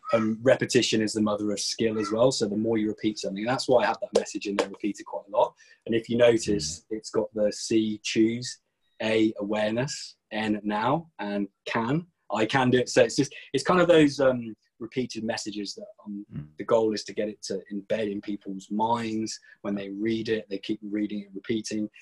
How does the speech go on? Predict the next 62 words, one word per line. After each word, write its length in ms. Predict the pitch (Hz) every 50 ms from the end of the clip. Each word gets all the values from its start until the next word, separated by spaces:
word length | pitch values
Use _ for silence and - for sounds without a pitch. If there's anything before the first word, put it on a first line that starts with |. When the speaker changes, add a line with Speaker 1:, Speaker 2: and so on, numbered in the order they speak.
| - _ -
Speaker 1:
and 100 | 107 101
then 80 | 101 104
it 100 | 101 -
kind 200 | - 107 104 98
of 40 |
goes, 380 | - 107 104 107 101 95 - - - - - _ _ - - - _ _ - - - _ _ -
goes 200 | - 110 107 107
in 100 | 107 107
there, 200 | 110 107 101 98 - - - -
goes 160 | 101 101 104
in 80 | 107
that, 160 | 101 98 - - _ _ -
goes 160 | 110 104 104
in 80 | 104 104
that 100 | 101 - -
Speaker 2:
I 60 | -
love 80 | 104 104
Speaker 1:
heart, 220 | 107 110 - -
Speaker 2:
that. 80 | 101 95
Speaker 1:
and 100 | 98 101
then, 220 | 98 98 98 98
um, 220 | 98 95 95 - - _ -
sure. 240 | - - - 101 98 _ _ _ _ _ _ _ _ _ _ _ _ _ _ _ _ _ -
Speaker 2:
<clears throat> 460 | - 202 220 - 185 - - - - -
I 60 | 123
think 400 | - 226 208 226 - - 240 -
a 40 | 208
lot 120 | 180 110
of 100 | 104 -
things 240 | - 120 104 98 -
that 80 | 101
we 120 | 92 95 90
struggle 360 | - - - 95 90 - 85
with 160 | 87 87 80
as 140 | 82 - -
human 160 | 92 90 85
beings 320 | 80 92 90 90 87 82 85
is 100 | 85 -
that 100 | - -
we're 120 | 95 98
running 300 | 98 123 131 135 120 104
up 140 | 98 - -
life 240 | 92 87 82 - -
on 60 | 85 87
autopilot. 760 | 95 98 - - - - _ - - - 73 71 - - _ _ _ _ _ _ _ _ _ _ _ _
And 80 | - 90
I 40 |
think 200 | 90 - 131 131 123
what 60 | 113
this 340 | 120 127 131 131 127 127 127
Speaker 1:
Mm. 80 | 120
Speaker 2:
book 180 | 107 101 - -
encourages 560 | 87 - - 101 92 87 80 - 82 78 -
us 120 | 82 - -
to 80 | - -
do 120 | - 80
is 80 | 80 78
do 160 | - 80 78
two 240 | 76 - - 85 78
things. 400 | - - 80 71 73 73 - -
One 260 | 90 98 104 104 110
is 320 | 113 113 107 98 - -